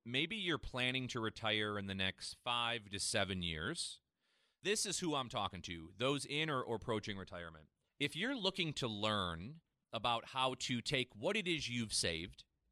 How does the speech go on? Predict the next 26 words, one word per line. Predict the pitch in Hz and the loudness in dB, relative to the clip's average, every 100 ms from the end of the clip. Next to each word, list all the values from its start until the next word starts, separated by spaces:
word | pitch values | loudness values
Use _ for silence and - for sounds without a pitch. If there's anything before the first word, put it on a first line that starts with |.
| _ _ _ - | _ _ _ -4
and | 120 120 113 113 113 - - _ _ _ - | 0 2 2 0 -4 -12 -18 _ _ _ -6
allocate | 143 185 202 - 156 | 0 0 0 0 0
it | 147 - | 0 -2
into | 123 127 127 | -8 -6 -4
a | 113 | -4
strategic | - 104 92 95 117 | -8 -10 -6 -4 0
game | 123 120 | 0 0
plan | 110 107 101 | 0 0 0
that | 101 | 0
aligns | 101 104 107 110 101 | 0 2 2 2 -4
with | - | -4
your | 135 165 | 0 0
family's | 165 127 120 113 101 | 0 0 0 0 -2
unique | 110 104 95 | -2 -2 -2
needs | 101 107 98 | -2 -2 -2
and | 95 | -4
goals, | 85 80 82 - - _ _ - | -4 -4 -6 -10 -16 _ _ -2
a | 110 113 | 0 0
well | 101 135 175 185 | -2 0 0 0
laid | 160 143 123 | 0 0 2
out | 113 110 _ | 0 0 _
plan | - 117 113 110 | -2 0 0 -2
for | - 104 - | -6 -6 -4
income | 135 139 127 104 95 85 | -4 -2 -4 -4 -2 -2
in | 85 82 | -4 -8
retirement, | 82 82 78 78 85 | -10 -8 -6 -8 -10